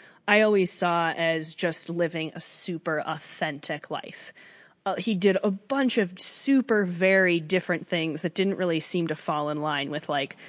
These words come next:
"I am an entrepreneur, and so therefore that means my life looks like X, Y, and Z." It's like, "Sure, I'm an entrepreneur, but I'm gonna do this, and I'm gonna do that, and I'm gonna have this experience, and here's this part of my life, and I'm gonna be open about it, and,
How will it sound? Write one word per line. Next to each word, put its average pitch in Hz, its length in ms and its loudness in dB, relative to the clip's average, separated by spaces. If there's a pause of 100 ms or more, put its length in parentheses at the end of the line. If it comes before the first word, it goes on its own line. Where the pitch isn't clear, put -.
(720)
"I 208 260 4
am 202 480 4
an 190 100 4
entrepreneur, 208 640 2
and 160 140 -4
so 156 180 -2
therefore 175 480 4
that 165 200 4
means 170 260 -2
my 156 120 0
life 156 260 -2
looks 156 180 -4
like 165 160 -6
X, - 240 -6
Y, 156 140 -6
and 160 180 -6
Z." 196 80 4
It's - 260 -4
like, 156 120 -2
"Sure, 185 340 2
I'm 170 160 2
an 208 80 6
entrepreneur, 202 540 4
but 151 100 0
I'm 170 100 0
gonna 208 140 6
do 240 160 4
this, 240 240 4
and 156 80 -2
I'm 151 100 -4
gonna 185 140 2
do 214 140 4
that, 226 240 4
and 151 100 -8
I'm 143 80 -6
gonna 170 140 0
have 202 160 0
this 240 180 2
experience, 156 560 -4
and 156 100 -6
here's 180 200 -2
this 226 160 0
part 175 180 0
of 160 60 0
my 143 140 -4
life, 143 260 -4
and 156 80 -4
I'm 147 80 -4
gonna 165 120 -6
be 185 160 -6
open 208 280 0
about 147 260 0
it, 143 180 -2
and, 147 200 -6